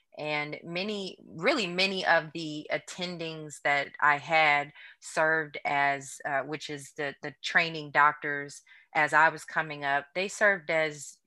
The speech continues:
you know, mentors for me directly. Uh, I love Oprah. That's, she is, she is amazing to me. So I'm very inspired by people who use their traumas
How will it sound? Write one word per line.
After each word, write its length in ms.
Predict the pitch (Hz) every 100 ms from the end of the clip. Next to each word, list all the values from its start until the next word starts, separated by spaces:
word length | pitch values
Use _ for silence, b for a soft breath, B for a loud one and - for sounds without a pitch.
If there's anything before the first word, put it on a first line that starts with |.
| -
you 120 | 160
know, 200 | 151 143
mentors 600 | 151 160 165 - 147 147
for 160 | - 147
me 160 | 143
directly. 640 | 139 135 151 147 - 143 143 B B B
Uh, 180 | - 147 -
I 140 | 151
love 340 | 175 170 170 -
Oprah. 640 | 143 151 - 135 131 135 -
That's, 440 | 156 147 147 - 139
she 320 | - 151 151
is, 440 | 147 147 143 135 131 156
she 320 | - 175 170
is 440 | - 151 151 143 -
amazing 640 | 147 147 147 156 156 165
to 120 | - 160
me. 340 | 160 160 156
So 200 | - 139
I'm 320 | - 143 139 139
very 440 | 147 151 160 147
inspired 680 | - 147 - 151 147 147 147 -
by 140 | 139 -
people 540 | 170 165 - 151 151 B B B -
who 540 | 170 156 151 143 143 - _
use 420 | 156 165 202 202
their 640 | 175 170 160 156 151 151 - -
traumas 680 | - 160 160 156 147 143